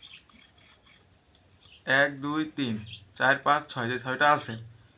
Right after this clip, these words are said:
তো আজকে এই ছটাকে আপনাদের দেখাবো কীভাবে সুর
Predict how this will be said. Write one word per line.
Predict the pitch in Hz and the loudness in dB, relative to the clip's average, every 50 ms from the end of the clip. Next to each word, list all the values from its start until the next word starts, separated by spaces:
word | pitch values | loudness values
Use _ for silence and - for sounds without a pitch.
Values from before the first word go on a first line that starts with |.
| _ - _ _ _ _ _ _ _ - | _ -20 _ _ _ _ _ _ _ 0
তো | 135 139 | 0 0
আজকে | 139 139 - 160 | 0 0 -2 -4
এই | 147 151 - | -4 -4 -2
ছটাকে | - 131 139 156 165 160 170 165 165 | -2 2 4 4 4 4 4 2 2
আপনাদের | 160 165 165 160 170 165 156 | 2 0 0 0 0 2 2
দেখাবো | 151 147 143 143 147 151 147 - | 2 2 2 -2 -4 -4 -6 -6
কীভাবে | 151 156 151 151 147 156 180 180 - - _ _ _ _ _ _ _ _ _ _ _ _ _ - | -4 -2 -2 0 -2 -2 -4 -6 -8 -14 _ _ _ _ _ _ _ _ _ _ _ _ _ -16
সুর | - - - 131 147 | -10 -6 -4 -2 0